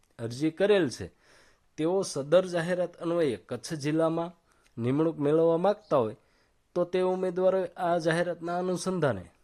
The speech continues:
નવેસરથી અરજી કરવામાં રહે છે. માનો કે તમે બે હજાર ચોવીસની ભરતીમાં જે સમગ્ર ગુજરાતની વિદ્યાસહાયકની ભરતી હતી એમાં ફોર્મ ભર્યું હોય તો આ કચ્છ જિલ્લા માટેની છે એમાં તમારે અલગથી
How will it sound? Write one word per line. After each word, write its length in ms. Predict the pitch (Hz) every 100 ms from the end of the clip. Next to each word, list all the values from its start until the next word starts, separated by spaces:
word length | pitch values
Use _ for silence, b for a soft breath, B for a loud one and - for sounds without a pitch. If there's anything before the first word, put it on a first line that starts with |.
| -
નવેસરથી 600 | 123 156 190 202 180 196
અરજી 300 | 170 139 131
કરવામાં 400 | 123 113 104 95
રહે 180 | 98 98
છે. 160 | - - _ _ _ -
માનો 200 | 104 123
કે 120 | 139
તમે 280 | 143 143 147
બે 160 | 135 131
હજાર 240 | 135 147
ચોવીસની 480 | 127 117 131 - 156
ભરતીમાં 500 | 135 135 160 151 143
જે 140 | 127
સમગ્ર 460 | 123 127 131 147 151
ગુજરાતની 540 | 131 123 139 143 151
વિદ્યાસહાયકની 720 | 131 123 135 127 139 135 147
ભરતી 360 | 143 147 - 180
હતી 240 | 170 113 - b b b b b b b b b -
એમાં 220 | 156 170
ફોર્મ 320 | 160 180 185
ભર્યું 300 | 180 208 165
હોય 160 | 113 107 _ _ _ _ -
તો 120 | 180 175 - _ -
આ 300 | 160 175 110
કચ્છ 380 | - 143 143
જિલ્લા 320 | 175 156 185 175
માટેની 480 | 175 175 180 180
છે 240 | 160 147 87 _ _ _ _ -
એમાં 240 | 151 170
તમારે 300 | 170 175 180 175
અલગથી 540 | 180 196 - 160 98